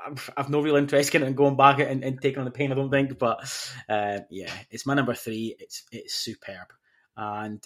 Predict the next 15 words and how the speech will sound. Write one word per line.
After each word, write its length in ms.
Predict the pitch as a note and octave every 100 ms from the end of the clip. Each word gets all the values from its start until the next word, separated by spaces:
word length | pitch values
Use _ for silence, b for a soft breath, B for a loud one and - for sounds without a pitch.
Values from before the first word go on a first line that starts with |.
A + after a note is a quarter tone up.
| -
it 180 | B2 -
definitely 360 | E3+ F#3 F3
deserves 800 | D3+ C3+ C#3 C#3 C#3 B2+ - - _ _ _ _ _ -
a 80 | C3
lot 480 | B2 C#3 D3+ D#3+ E3
of 60 |
the 80 | D3+
plaudits 500 | D3+ D#3+ D#3 D#3 C#3+
that 120 | D#3+
it 120 | D3
got. 320 | C#3+ D#3+ E3+ -
It 80 | -
absolutely 500 | C3 C3 - C3+ B2
did. 300 | B2 B2+ B2 - _ _ _ _ -
Um, 580 | G#2 G#2 G2+ G2+ F#2+